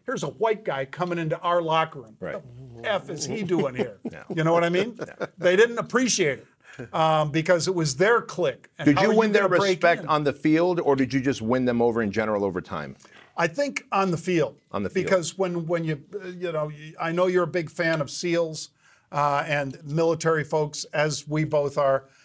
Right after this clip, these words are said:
Speaker 1: And I think there's something for being out there and bleeding with people.
Speaker 2: Mm-hmm.
Speaker 1: Um, being out there and knowing that they did the same stuff you did.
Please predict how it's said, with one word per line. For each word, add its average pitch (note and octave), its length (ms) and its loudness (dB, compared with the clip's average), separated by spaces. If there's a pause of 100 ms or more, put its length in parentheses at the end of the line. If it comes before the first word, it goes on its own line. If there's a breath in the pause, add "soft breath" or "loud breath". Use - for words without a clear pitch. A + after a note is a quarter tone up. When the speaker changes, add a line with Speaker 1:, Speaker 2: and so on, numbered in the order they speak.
(220 soft breath)
Speaker 1:
And D3+ 440 0
I D3+ 100 -2
think G3 240 -4
there's F3 200 0
something F3+ 500 -2
for D#3 160 -4
being E3 260 0
out D#3 240 -2
there C#3+ 140 -2
and B2+ 160 -14
bleeding E3 560 0
with C#3 200 -2
people. - 440 -4
Speaker 2:
Mm-hmm. F#2+ 440 -8
Speaker 1:
Um, D3 260 0
being F3 300 4
out E3 280 2
there D3 160 4
and D3 100 -2
knowing D#3+ 380 2
that B2+ 220 -2
they E3+ 180 4
did D#3+ 180 0
the C3+ 80 -2
same D#3 300 -2
stuff C#3+ 340 -4
you D3+ 240 0
did. A#2+ 320 -6